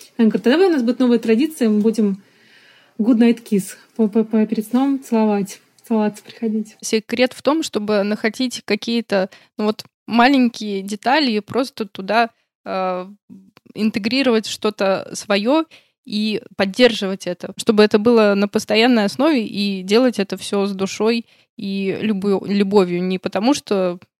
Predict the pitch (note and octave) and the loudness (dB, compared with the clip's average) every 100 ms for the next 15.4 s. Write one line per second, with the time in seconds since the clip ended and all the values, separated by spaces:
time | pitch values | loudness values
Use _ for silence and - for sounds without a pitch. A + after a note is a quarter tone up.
0 | _ F3 - G3+ F3+ E3+ E3+ F3 E3+ - | _ -4 -4 -2 -4 -4 -8 -10 -10 -12
1 | E3+ E3+ F3 - F3+ F3+ F3 E3+ F3 F3 | -10 -8 -10 -8 -8 -6 -8 -8 -10 -10
2 | _ _ _ - - F#3 F3+ F3 - - | _ _ _ -4 0 2 0 -2 -8 -4
3 | F#3 F3 F3 F#3 F#3 - G3 G#3 G3 - | -4 -4 -6 -6 -8 -8 -8 -6 -8 -10
4 | G3 G3+ G3 G3+ - A3+ G#3+ F#3+ F#3+ G3 | -8 -6 -4 -4 -4 -4 -4 -4 -6 -6
5 | - F#3+ F#3+ F#3+ - A#3 C4+ G3+ F#3+ F#3+ | -2 0 2 0 2 2 4 2 -2 -6
6 | G#3 A3 A3 _ _ _ _ G#3 G3 G#3 | -4 -4 -4 _ _ _ _ -8 -4 -2
7 | F#3+ G3+ A3+ - - F#3 F#3 F#3+ G3+ G3 | 0 2 2 -2 -4 -2 -2 -4 -6 -8
8 | _ _ _ - F#3+ F#3 F#3 - - G3 | _ _ _ -2 0 2 -2 -6 -8 -4
9 | F#3+ G3 - G3 G#3 - - A3 A3 F3+ | -4 -2 2 4 2 0 0 2 4 2
10 | F3+ - G#3+ - - A3+ A3+ A#3 A3+ A#3+ | 0 -4 -10 -8 -4 0 2 2 2 0
11 | A3+ A#3 C4+ C4+ A#3+ A#3 A#3+ B3+ C4+ A#3 | 0 0 0 2 2 4 4 6 4 2
12 | - - B3 A#3 G#3+ G#3 G3+ G3+ G3 F#3+ | -6 -12 -6 0 0 0 0 0 0 0
13 | F3+ - B3 - - B3 B3 A#3+ G#3+ A3 | -4 -12 -16 -6 0 4 4 4 2 0
14 | F#3+ F#3 G#3 G3 G3 B3 A#3+ A#3+ A#3+ A3+ | -2 0 0 0 -2 2 4 4 4 2
15 | D4 E4 A3+ A3 | 4 2 2 0